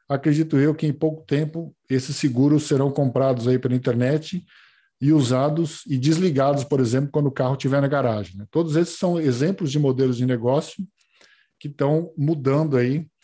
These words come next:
e que podem ser usados, por exemplo, por empresas de serviços, empresas de tecnologia. Dentro de configuração ainda, temos o nosso, que nós chamamos de inovação de rede. O cenário melhor aqui que eu vejo é a Apple,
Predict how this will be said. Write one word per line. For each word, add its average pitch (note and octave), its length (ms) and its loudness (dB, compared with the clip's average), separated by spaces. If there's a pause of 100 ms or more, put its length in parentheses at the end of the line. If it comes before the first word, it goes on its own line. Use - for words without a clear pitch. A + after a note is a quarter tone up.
(160)
e C3 40 -16
que C#3+ 120 -8
podem D3 280 0
ser D3 120 0
usados, C3 400 0
por C#3+ 160 0
exemplo, C#3 400 -2
por E3 120 0
empresas D3+ 600 0
de C3+ 140 -10
serviços, C3 600 0
empresas C3+ 480 0
de D3 140 -10
tecnologia. C3+ 840 -2 (920)
Dentro G3 320 0
de D#3+ 80 -2
configuração C#3+ 800 0
ainda, A#2 420 2 (920)
temos C#3 240 2
o C#3 40 6
nosso, C3+ 440 0
que - 80 -2
nós C3 160 2
chamamos C3 320 0
de B2+ 60 0
inovação B2 440 0
de A#2+ 120 -4
rede. G#2+ 500 -2 (920)
O C3 140 -6
cenário E3 560 0
melhor D#3 440 2
aqui D#3+ 200 -4
que D#3+ 100 -4
eu D3 60 0
vejo D3 260 2
é B2 240 2
a C#3 60 2
Apple, B3 240 -8